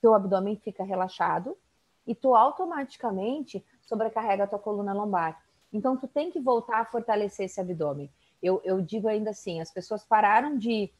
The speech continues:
não, não, sempre foram sedentárias, não praticavam exercício nenhum,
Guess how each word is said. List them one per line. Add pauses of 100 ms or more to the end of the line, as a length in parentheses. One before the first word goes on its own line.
(360)
não,
não, (120)
sempre
foram
sedentárias,
não
praticavam
exercício
nenhum,